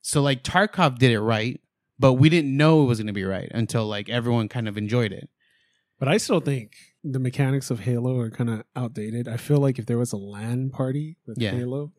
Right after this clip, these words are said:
Speaker 2: two Xboxes, four-by-four, I think it'd
Speaker 1: Dudes
Speaker 2: be
Speaker 1: hanging
Speaker 2: fun.
Speaker 1: from the ceilings.
Speaker 2: I think it'd be fucking fun.
Speaker 1: <laughs>
Speaker 2: It'd be fun, dude.
Speaker 1: It, what's funny is, s-,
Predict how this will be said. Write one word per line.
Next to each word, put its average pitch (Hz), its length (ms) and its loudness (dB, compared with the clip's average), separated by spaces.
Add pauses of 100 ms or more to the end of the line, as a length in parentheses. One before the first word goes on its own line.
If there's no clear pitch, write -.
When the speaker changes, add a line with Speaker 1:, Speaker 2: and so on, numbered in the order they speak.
(160)
Speaker 2:
two 120 180 -10
Xboxes, 120 640 -10
four-by-four, 113 840 -10 (560)
I 110 60 -18
think - 80 -12
it'd 117 100 -2
Speaker 1:
Dudes 131 240 2
Speaker 2:
be 139 60 0
Speaker 1:
hanging 131 140 0
Speaker 2:
fun. 123 40 -6
Speaker 1:
from 131 140 -2
the 113 60 -4
ceilings. 135 580 -4
Speaker 2:
I 143 60 -2
think 156 160 6
it'd 127 80 0
be 104 100 -12
fucking - 360 -6
fun. - 280 -2 (240)
Speaker 1:
<laughs> - 240 0
Speaker 2:
It'd 180 320 6
be 190 100 6
fun, 135 380 0
dude. 113 260 -6 (1000)
Speaker 1:
It, 190 100 -6
what's 208 300 -4
funny 214 300 -2
is, 160 260 -6 (140)
s-, - 160 -10